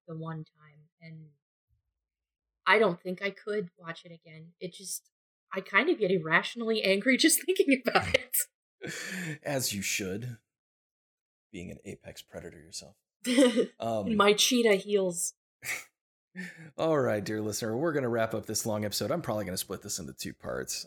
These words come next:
Speaker 2: I think I will, but, um, this, uh, has been our, our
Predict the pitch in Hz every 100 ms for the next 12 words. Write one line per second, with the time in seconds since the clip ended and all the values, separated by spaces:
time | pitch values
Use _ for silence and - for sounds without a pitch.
0 | - 104 - 76 82 82 78 78 92 -
1 | - - - - - 110 107 104 101 -
2 | _ _ _ _ _ 113 147 147 - -
3 | 131 123 113 123 127 127 120 117 95 110
4 | 110